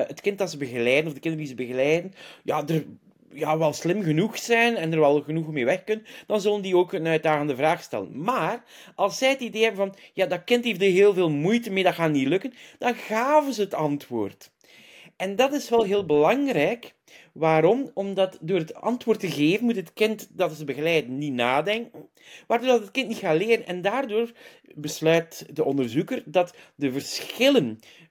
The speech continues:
tussen, eh, sterke en zwakke kinderen door peertutoringen gaat vergroten. Wat natuurlijk niet de bedoeling is. Het is dus een heel belangrijke oproep om de kinderen, als je peertutoring gebruikt, het is dus niet tegen peertutoring, maar dat je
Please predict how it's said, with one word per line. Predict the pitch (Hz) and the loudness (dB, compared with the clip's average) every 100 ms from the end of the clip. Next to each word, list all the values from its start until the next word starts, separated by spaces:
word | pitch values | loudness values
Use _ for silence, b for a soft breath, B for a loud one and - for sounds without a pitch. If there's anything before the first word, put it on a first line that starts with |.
| - | -20
tussen, | - 175 - 165 156 - | -8 -8 -2 0 0 -2
eh, | 135 | -2
sterke | 127 - 202 214 - | -4 0 0 0 -4
en | 135 | -6
zwakke | 123 139 202 - 165 | -6 -2 -2 -4 -8
kinderen | 131 117 127 190 233 B B B | -6 -4 -4 -6 -10 B B B
door | 143 135 185 240 240 | -16 2 4 4 2
peertutoringen | - 156 156 170 170 190 202 185 | -4 0 0 0 -6 -4 -4 -4
gaat | 196 | -4
vergroten. | 202 170 139 180 226 202 113 107 B B B | -4 -8 0 6 8 6 0 -14 B B B
Wat | 160 | 0
natuurlijk | 165 165 185 175 | 0 0 -2 -2
niet | 185 190 240 240 | 0 2 2 2
de | 185 | 0
bedoeling | 143 139 123 110 | 6 6 6 0
is. | 107 | -6
Het | - - | -12 -12
is | 165 | -8
dus | 156 147 | -6 -2
een | 143 | -2
heel | 123 180 | 2 2
belangrijke | 202 190 190 190 | 2 2 0 -2
oproep | - 165 160 - B B | -4 -4 -4 -12 B B
om | - 160 | 0 0
de | 151 | 0
kinderen, | - - 180 196 208 196 - | -4 -2 -2 -2 -6 -10 -4
als | 160 160 | -2 -2
je | |
peertutoring | - 165 165 160 151 131 | -6 -6 -4 -4 -2 -2
gebruikt, | 117 147 - | 0 0 0
het | 123 | -10
is | |
dus | 123 | -8
niet | 156 143 - - | -4 -4 -6 -4
tegen | 123 120 156 | -2 0 0
peertutoring, | 185 185 196 185 202 - B B B | -2 -6 -12 -4 -4 -4 B B B
maar | - 160 | -4 0
dat | 156 | 2
je | 147 | 2